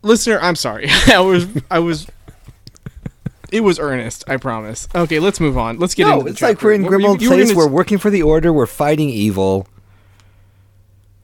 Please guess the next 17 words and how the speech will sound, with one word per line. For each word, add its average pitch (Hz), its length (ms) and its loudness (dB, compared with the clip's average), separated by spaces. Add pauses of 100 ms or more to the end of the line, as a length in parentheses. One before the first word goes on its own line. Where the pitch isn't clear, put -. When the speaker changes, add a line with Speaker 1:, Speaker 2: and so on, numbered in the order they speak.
(320)
Speaker 1:
Yeah, 110 320 -12
we're 135 160 -8
fighting 170 360 -2
evil. 127 380 -8
That's 131 240 -10
right. 117 240 -10 (840)
An 139 120 -6
evil 190 420 2
from 196 320 0
whence 175 320 -2
we 147 320 -8
know 147 420 -4
not 143 240 -4
where 135 260 -4
it - 100 -10
comes. 113 540 -10 (1300)
Speaker 2:
Snakes. - 560 -8